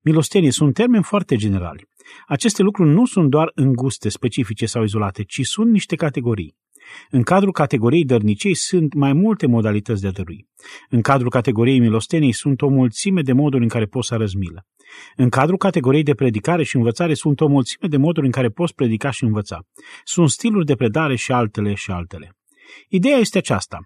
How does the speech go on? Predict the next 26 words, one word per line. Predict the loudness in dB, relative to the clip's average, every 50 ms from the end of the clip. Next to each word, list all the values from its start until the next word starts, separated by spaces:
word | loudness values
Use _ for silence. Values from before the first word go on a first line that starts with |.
| _ _
Există | -6 -4 -2 -2 0 -2 -2 -2 -4
aceste | -4 -2 -4 -4 -2 -2
categorii | -2 0 0 0 0 0 0 0 0
de | 0 -2 0
daruri | 0 0 0 0 -2 -4
spirituale. | -6 -4 -2 -4 -2 -2 -4 -6 -6 -8 -10 -16 _ _ _ _ _ _
Iar | _ 0 2 4
în | 4 2
viața | 2 0 -2 -2 -2 -2
ta | -2 -2 -2
și | -2 0 0
a |
mea, | 0 2 0 0 -2 -2
Domnul | -2 0 0 2 2 2
a | 2
îmbinat | 2 2 2 2 2 2 0 0 0
din | 0 0 0
aceste | 0 -2 -4 -6 -8 -6
categorii | -4 -4 -4 -4 -4 -4 -2 -2 -2 -2
variate | -2 -2 -2 -2 -2 -4 -6 -6 -6 -6 -6 -6 _ _ _ _ _ _ _
un | -2 0 2
amestec | 2 4 2 2 2 0 -2 -2 0
perfect | -2 -2 -2 -2 -4 -6 -4 -4
și | -4 -2
ne-a | 0 0 -2 -2 -4
dat | -2 -2 -2 -4 -6 -8